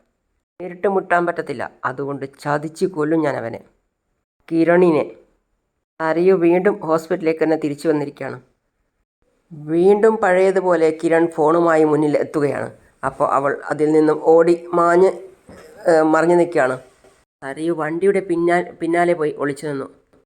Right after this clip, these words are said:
കിരൺ മെല്ലെ മുന്നോട്ട് പോവുകയാണ്. അപ്പോൾ, ഏ, സരയു ചിന്തിക്കുകയാണ്, അവൻ പുറത്തേക്ക് പോവുകയാണ്, അവളും കൂടി അവിടെ ഇല്ലെങ്കിൽ ഇന്നത്തോടെ തന്നെ ആ കർമ്മം ചെയ്തിട്ട് പിന്മാറാം. കിരൺ പെട്ടെന്ന് തന്നെ സ്പീഡിൽ നടന്നു പോവുകയാണ്.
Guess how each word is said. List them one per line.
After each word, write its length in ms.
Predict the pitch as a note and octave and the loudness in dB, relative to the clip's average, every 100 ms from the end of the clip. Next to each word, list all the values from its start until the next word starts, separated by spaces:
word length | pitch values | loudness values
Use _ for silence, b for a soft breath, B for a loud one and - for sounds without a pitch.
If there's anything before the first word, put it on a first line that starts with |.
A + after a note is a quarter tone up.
| _ _ _ - | _ _ _ -2
കിരൺ 240 | F#3 G3 G#3 | 2 4 4
മെല്ലെ 280 | F#3 F#3 F3 - - | 2 4 2 0 -2
മുന്നോട്ട് 320 | E3+ F3 F#3+ | 2 4 2
പോവുകയാണ്. 440 | C#3+ D3+ D#3 C3+ B2 - | 0 0 0 0 -4 -10
അപ്പോൾ, 240 | C#3 C3+ D3 - - A#2+ | -10 -2 -4 -4 -8 -4
ഏ, 40 | C3+ | -2
സരയു 340 | C3 D3+ C#3+ E3+ | -2 -2 -2 -2
ചിന്തിക്കുകയാണ്, 520 | E3+ D#3+ D#3+ C#3+ C3 - b b - | -2 -4 -4 -6 -6 -14 b b -12
അവൻ 200 | D#3 E3 | -6 -6
പുറത്തേക്ക് 480 | - D3+ D#3 F3+ E3 | -6 -6 -4 -4 -4
പോവുകയാണ്, 420 | D3 C#3+ C3+ B2+ B2 b b - | -4 -4 -4 -8 -12 b b -10
അവളും 360 | C#3+ E3+ F#3 F#3 | -6 0 0 0
കൂടി 220 | E3+ D#3+ - | -2 -4 -6
അവിടെ 220 | D3 D#3 | -8 -4
ഇല്ലെങ്കിൽ 480 | D#3+ D3 D3+ D3+ C#3 - - | -4 -4 -6 -6 -8 -10 -10
ഇന്നത്തോടെ 580 | C3+ D3+ E3 E3 D#3+ D3+ D3+ | -6 -4 -4 -2 -4 -2 -4
തന്നെ 160 | D3 - | -6 -8
ആ 100 | B2+ C3+ C3+ | -6 -6 -4
കർമ്മം 280 | C#3 D#3 D3+ | -6 -6 -6
ചെയ്തിട്ട് 380 | C#3+ D3 D3 C#3+ - | -6 -6 -6 -8 -8
പിന്മാറാം. 440 | C#3 C3+ A#2+ A#2 - b b b _ - | -8 -6 -6 -8 -14 b b b _ -8
കിരൺ 160 | G#3+ A3 F#3 | -6 -4 -6
പെട്ടെന്ന് 400 | F3+ A3 G#3+ A3 | -2 -2 0 0
തന്നെ 140 | G#3+ | 0
സ്പീഡിൽ 400 | G3+ F3+ F#3+ G3 F#3+ D#3 | -4 -2 -2 -2 -4 -4
നടന്നു 260 | D#3+ F3 | -4 -4
പോവുകയാണ്. 400 | E3 D#3 D3+ B2 | -4 -2 -2 -4